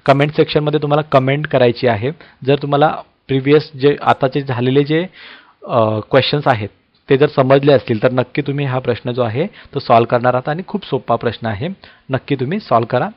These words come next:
आणि कमेंट करा. ओके, पुढील प्रश्न. पुढील जे आहे मित्रांनो, आपण पाहणार आहोत सरासरी वेग. मग सरासरी वेग म्हणजेच काय? आता बहुतेकदा जे आहे, सरासरी वेगचं मित्रांनो सूत्र जर माहिती नसेल, तर काय करतात?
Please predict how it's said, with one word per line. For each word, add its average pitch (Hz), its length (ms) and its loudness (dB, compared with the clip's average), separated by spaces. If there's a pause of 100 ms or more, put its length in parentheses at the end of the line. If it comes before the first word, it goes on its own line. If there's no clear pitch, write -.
(160)
आणि 131 120 -4
कमेंट 117 320 -4 (160)
करा. - 180 -4 (480)
ओके, 156 180 -6
पुढील 143 300 0
प्रश्न. 131 280 -2 (1120)
पुढील 160 220 4
जे 190 100 6
आहे 170 180 4
मित्रांनो, 170 500 0
आपण 160 220 2
पाहणार 151 320 2
आहोत 156 180 0
सरासरी 127 540 0
वेग. 107 140 -8 (580)
मग - 120 -10
सरासरी 175 480 2
वेग 185 220 2
म्हणजेच 170 340 -4
काय? 110 240 -4
आता 156 180 0 (260)
बहुतेकदा 156 640 2
जे 151 160 0
आहे, 113 280 0
सरासरी 156 720 0
वेगचं 170 360 0
मित्रांनो 170 360 0
सूत्र 165 400 0
जर 175 120 0
माहिती 151 300 -2
नसेल, 110 360 -6
तर 139 80 -4
काय 143 180 2
करतात? 147 260 -2